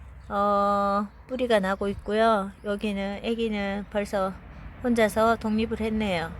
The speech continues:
이 작은 애기도 독립을 하고 얘는 이제 모체는 떨어지고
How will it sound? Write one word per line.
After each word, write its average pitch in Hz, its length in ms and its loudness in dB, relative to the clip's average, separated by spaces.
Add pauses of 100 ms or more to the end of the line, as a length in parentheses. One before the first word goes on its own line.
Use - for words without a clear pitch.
(540)
이 254 120 0
작은 262 360 2
애기도 196 560 0
독립을 202 400 -2
하고 202 460 0 (520)
얘는 233 640 4 (320)
이제 202 180 -2 (440)
모체는 214 540 2
떨어지고 247 760 2